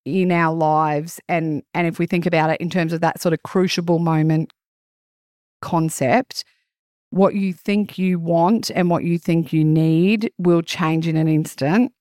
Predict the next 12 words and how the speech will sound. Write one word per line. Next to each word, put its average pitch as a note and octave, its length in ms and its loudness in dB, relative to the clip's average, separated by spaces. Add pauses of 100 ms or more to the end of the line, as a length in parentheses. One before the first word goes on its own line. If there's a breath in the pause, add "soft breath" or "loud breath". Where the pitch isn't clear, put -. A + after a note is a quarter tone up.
(100)
based D#3+ 360 -2
on D#3+ 100 0
other D#3 200 0
things D3 280 -2
that D3+ 120 -2
happen. A2 380 -4
And D#3 280 0
so D#3 480 2 (480)
I F3 200 0
am E3 180 -2
five E3+ 580 0
years D#3 460 -4